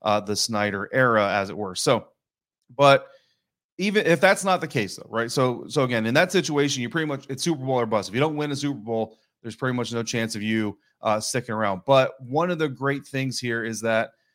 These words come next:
both Josh Harris and, of course, the more popular, more well-known, uh, face of the ownership group, if you were, Magic Johnson,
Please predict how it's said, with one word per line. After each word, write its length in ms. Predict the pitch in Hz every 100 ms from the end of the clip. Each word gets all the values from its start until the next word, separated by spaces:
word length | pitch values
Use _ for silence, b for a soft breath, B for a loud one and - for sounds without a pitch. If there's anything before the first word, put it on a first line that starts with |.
| _ _
both 240 | 139 170 180
Josh 300 | 147 131 131
Harris 480 | 107 101 104 - - _ _ 123
and, 320 | 117 117 110
of 60 | 110
course, 260 | 120 113
the 80 | 117
more 160 | 113 110
popular, 640 | - 123 117 110 107 104
more 260 | 104 107 104
well-known, 720 | 107 107 107 107 104 101 95 _ _ _
uh, 160 | 104 98
face 380 | - 123 120
of 80 | 113
the 140 | 104 104
ownership 380 | 101 95 107
group, 220 | 98 101 98
if 100 | 95
you 140 | 101
were, 160 | 101 98
Magic 380 | 104 104 92
Johnson, 560 | 90 127 131 - 110